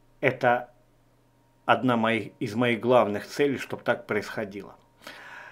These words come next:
Следующий инструмент, который мы начали применять с первых шагов,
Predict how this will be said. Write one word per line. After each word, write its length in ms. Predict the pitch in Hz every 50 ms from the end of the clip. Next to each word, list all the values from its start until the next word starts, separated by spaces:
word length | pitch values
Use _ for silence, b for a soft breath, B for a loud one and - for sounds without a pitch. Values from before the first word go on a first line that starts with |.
| B B B B
Следующий 520 | - - 175 202 208 196 180 - - 165
инструмент, 520 | 139 123 - - 151 147 151 151 135 117 -
который 360 | - 127 - - 131 131 127
мы 120 | 131 135
начали 560 | 135 131 123 123 - 127 120 120 120 - - - -
применять 640 | 117 127 131 131 135 131 131 123 117 - - - - - _ _ _ _ _ _ _ _ _ _ - - _ -
с 100 | - -
первых 380 | - - 151 135 117 117 110 -
шагов, 560 | - - 127 123 131 165 190 196 190 - -